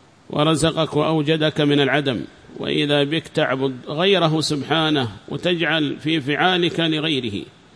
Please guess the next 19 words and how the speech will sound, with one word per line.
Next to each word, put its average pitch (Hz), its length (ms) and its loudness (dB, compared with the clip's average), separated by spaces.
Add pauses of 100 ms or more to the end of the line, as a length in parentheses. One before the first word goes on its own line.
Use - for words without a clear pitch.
(500)
أو 156 160 4
من 160 200 4
فعالك 165 520 2
لغيره، 143 560 2
هذا 151 420 0
أعظم 143 420 2
الظلم 117 380 0 (880)
يظلم 151 580 4
المرء 156 720 4
به 151 320 6
نفسه، 123 460 0 (2000)
وأعظم 160 500 4
ما 165 200 6
يعذب 151 540 2
عليه 135 340 2
الإنسان 131 480 0 (1160)
الشرك 156 460 -2
بالله 139 280 0
سبحانه 127 640 -2